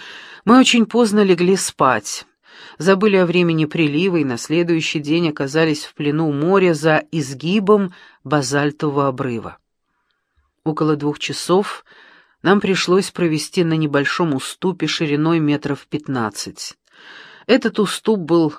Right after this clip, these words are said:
сложен вулканической породой, и нам никогда не пришло бы в голову искать на нем ископаемых. Мы пускали блинчики, пока нам это не наскучило, а затем решили осмотреть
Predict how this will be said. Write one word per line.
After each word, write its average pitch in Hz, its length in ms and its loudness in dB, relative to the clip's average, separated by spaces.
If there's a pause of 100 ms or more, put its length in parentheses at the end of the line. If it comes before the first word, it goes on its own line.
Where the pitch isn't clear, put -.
(440)
сложен 175 580 2
вулканической 151 840 -2
породой, 190 720 4 (520)
и 165 80 -2
нам 196 200 4
никогда 196 440 2
не 208 140 0
пришло 185 400 0
бы 165 120 -2
в 143 100 -8
голову 170 440 4
искать 208 460 0
на 175 120 2
нем 170 280 0
ископаемых. 127 920 -4 (1120)
Мы 180 520 2 (340)
пускали 160 480 -2
блинчики, 151 680 -2
пока 143 340 -4
нам 151 180 0
это 147 200 -2
не 147 100 -2
наскучило, 135 800 -6 (760)
а 175 100 0
затем 220 340 4
решили 233 400 4
осмотреть 170 800 0